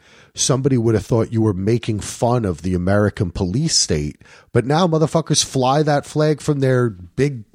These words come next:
fucking jacked up Jeep or whatever, and they're, like, all proud of, like, whatever. I mean, and this, and conversely, anybody can put anything on a flag now.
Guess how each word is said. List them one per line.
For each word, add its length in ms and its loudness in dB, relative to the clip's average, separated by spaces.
fucking 520 0
jacked 440 -2
up 220 2
Jeep 380 -2
or 120 2
whatever, 380 0
and 100 -2
they're, 120 0
like, 240 -2
all 300 0
proud 800 0
of, 320 0
like, 520 0
whatever. 580 2
I 60 0
mean, 320 2
and 180 2
this, 220 2
and 340 0
conversely, 760 0
anybody 460 2
can 140 0
put 220 0
anything 460 2
on 140 2
a 20 0
flag 500 0
now. 440 -4